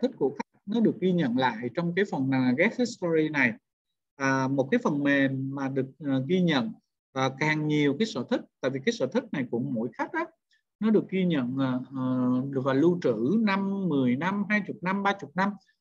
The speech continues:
Nó lưu trữ càng lâu càng tốt, à, để mà lần sau có dịp khách quay lại, à, khách sạn thì, à, ờ, khách sẽ được bố trí, à, những cái, à, dịch vụ, à, giống như những cái lần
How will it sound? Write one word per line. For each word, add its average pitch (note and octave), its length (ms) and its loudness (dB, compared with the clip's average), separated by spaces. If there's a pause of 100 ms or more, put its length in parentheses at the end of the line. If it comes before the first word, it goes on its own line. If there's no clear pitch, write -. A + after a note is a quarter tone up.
(180)
Nó A3+ 80 -2
lưu A3+ 160 6
trữ C3+ 200 2
càng D3+ 200 0
lâu E3+ 160 2
càng C#3 280 -2
tốt, B3+ 300 -2 (380)
à, D3 160 -2
để A#2+ 380 0
mà E3 200 0
lần C#3+ 260 0
sau F3+ 540 -2
có A3 60 0
dịp F#3+ 220 2 (120)
khách A#3+ 140 -6
quay F3+ 160 0
lại, A2+ 280 -2 (420)
à, C3+ 140 -6
khách G#3+ 120 -2
sạn B2 380 -2
thì, C3 220 2
à, B2+ 200 2 (320)
ờ, C3 120 -2 (760)
khách A#3+ 140 -2
sẽ - 160 -2
được C3+ 220 -2
bố G#3 200 2
trí, A3+ 300 0 (280)
à, C#3+ 100 -4 (760)
những B2+ 300 -4
cái, A3+ 280 2
à, G#3 100 0
dịch D#3 260 0
vụ, B2+ 360 0 (180)
à, D3 100 -6
giống F3+ 440 -2
như A3+ 180 4
những C3+ 220 -2
cái A3+ 120 -2
lần C#3+ 200 -2